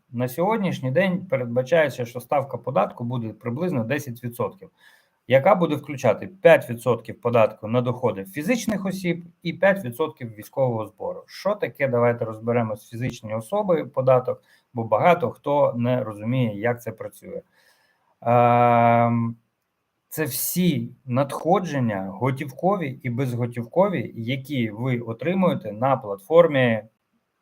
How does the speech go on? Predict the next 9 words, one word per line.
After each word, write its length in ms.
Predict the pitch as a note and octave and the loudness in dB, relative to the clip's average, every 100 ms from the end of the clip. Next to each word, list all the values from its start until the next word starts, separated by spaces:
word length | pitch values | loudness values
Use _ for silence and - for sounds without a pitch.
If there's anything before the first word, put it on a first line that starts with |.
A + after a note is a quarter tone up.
| _ _ _ | _ _ _
електронних 640 | A#2 A#2 - D3+ D3 A#2+ - | -6 -6 0 0 2 0 0
послуг: 480 | A#2 F#2+ - - _ | -2 -2 -8 -20 _
Bolt, 340 | A#2 D#3+ D3 C3+ | 0 2 0 -4
Uber, 400 | C#3 B2 G#2+ G2 | -2 0 0 0
Glovo 600 | A#2+ C3+ A#2+ G#2+ G2 G2 _ - | 4 4 4 4 2 -2 _ -16
і 100 | A#2 | -14
тому 280 | G#2+ A#2 | -6 -6
подібне. 460 | A#2 G2+ F2+ F2 - _ _ _ _ _ _ _ _ - | -6 -10 -12 -14 -16 _ _ _ _ _ _ _ _ -6
Е, 800 | A#2+ A#2+ A#2+ A#2+ A#2+ A#2 A2+ A2+ | 0 4 4 4 4 2 2 -4